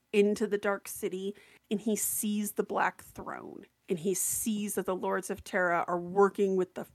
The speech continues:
friggin' Drukhari to build,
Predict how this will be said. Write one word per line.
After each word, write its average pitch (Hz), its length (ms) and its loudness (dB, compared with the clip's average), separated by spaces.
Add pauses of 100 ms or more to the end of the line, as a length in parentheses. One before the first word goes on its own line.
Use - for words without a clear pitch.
(600)
friggin' 285 480 10
Drukhari 196 960 10 (800)
to 208 160 8
build, 214 760 12